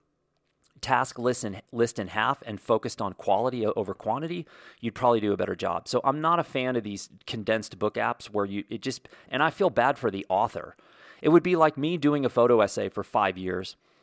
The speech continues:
and you looking at three images on your phone and saying, "Yeah, I got it. I got it. Thanks. Got it." And that's what's happening all the time. So I'm not a fan of these. Uh, point number two, Greg Popovich, the coach of the San Antonio Spurs. Very interesting scenario here. The Black Lives Matter, obviously,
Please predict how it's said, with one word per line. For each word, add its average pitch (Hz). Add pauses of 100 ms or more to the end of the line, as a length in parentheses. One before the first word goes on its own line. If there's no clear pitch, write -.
(180)
and 120
you 151
looking 131
at -
three 127
images 110
on 104
your 98
phone 107
and 104
saying, 101
"Yeah, 120
I 117
got 98
it. 95 (220)
I 117
got 101
it. -
Thanks. 104
Got 101
it." 95 (360)
And 117
that's 170
what's 151
happening 127
all 107
the 101
time. -
So 107
I'm 127
not 139
a 110
fan 98
of 92
these. -
Uh, 120
point 180
number 170
two, 120 (720)
Greg 147
Popovich, 143
the 107
coach 139
of 113
the 104
San 120
Antonio 117
Spurs. 98
Very 147
interesting 131
scenario 104
here. 95
The 101
Black 123
Lives 123
Matter, 110
obviously, 104